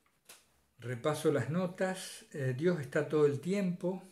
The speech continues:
frente a mí y en mí, y yo atiendo a los objetos, a los estímulos.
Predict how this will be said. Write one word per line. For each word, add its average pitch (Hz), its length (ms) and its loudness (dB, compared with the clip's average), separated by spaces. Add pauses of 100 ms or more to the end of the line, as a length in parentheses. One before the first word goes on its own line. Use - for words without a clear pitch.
(1200)
frente 175 640 0
a 156 60 -2
mí 180 260 -2
y 143 220 0
en 156 180 -2
mí, 175 160 -4 (1400)
y 143 120 -10
yo 170 180 2
atiendo 185 380 2
a - 20 4
los 131 160 0
objetos, 131 720 -2 (720)
a 127 60 -10
los 117 160 -6
estímulos. - 680 -8